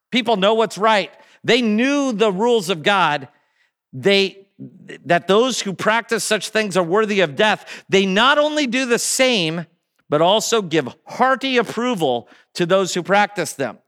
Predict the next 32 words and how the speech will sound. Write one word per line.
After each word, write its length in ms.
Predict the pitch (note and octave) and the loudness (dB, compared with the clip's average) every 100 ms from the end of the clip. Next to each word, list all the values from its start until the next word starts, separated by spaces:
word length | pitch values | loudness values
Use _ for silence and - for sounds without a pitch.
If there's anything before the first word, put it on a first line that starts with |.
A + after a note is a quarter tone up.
| _ _ _ _ _ _ _ _ | _ _ _ _ _ _ _ _
You 240 | D#3+ G3+ G3+ | -2 2 2
ultimately, 800 | A#3 C4+ D4+ D#4+ C4 C#4 C4+ - _ _ _ - | 2 0 -2 -2 0 0 0 -2 _ _ _ -2
at 140 | E3+ | -2
the 160 | F3 E3 E3+ | -2 -8 -2
end 260 | B3 D4+ | 0 2
of 100 | C#4+ | 0
the 60 | A#3+ | 0
passage, 540 | A3+ B3 A#3 G3 E3 | 0 0 0 -4 -4
when 140 | F#3+ F3+ | -4 0
God 340 | G#3 G3 E3+ | 2 2 0
keeps 420 | - C#4+ D4+ G#3 | -2 0 0 -4
giving 320 | - A#3 A3 | -4 -2 0
you 160 | G#3 A3 | 0 2
over 280 | A#3+ B3 B3 | 2 2 -2
to 160 | A3 | -2
the 100 | F3+ | -2
next 400 | F3+ G#3+ B3 - | 0 0 -2 -4
worst 340 | G#3 A#3+ G#3+ - | 0 0 0 -2
thing, 280 | A#3+ G3 - - | -2 -2 -6 -12
where 220 | - G#3+ A#3+ | 0 0 2
do 80 | |
you 100 | A#3 | 0
end 180 | G#3 F#3+ | 0 2
up? 400 | F#3 D3+ - _ _ _ _ _ _ - | 2 0 -6 _ _ _ _ _ _ -8
Celebrating 1300 | - - - B3 C4 A#3+ F3+ G3 G3 G3 G3 G3 F#3 _ C#3+ | -6 -4 0 2 2 0 0 2 2 2 0 -2 -6 _ -6
the 140 | E3 | -2
evil. 640 | G#3 G#3 G3+ E3 B2 - _ _ _ _ _ _ _ _ _ _ _ _ _ _ _ _ _ _ _ | 0 2 2 0 -2 -8 _ _ _ _ _ _ _ _ _ _ _ _ _ _ _ _ _ _ _
We 300 | D3+ G#3 B3+ | -2 2 2
should 240 | - A3 F#3+ | 2 0 2
have 260 | A3+ A#3 | 2 2
whole 320 | E3+ D#3+ B3 | 0 0 2
months 720 | B3+ A3 A3 E3+ - - - | 2 4 2 0 -8 -10 -10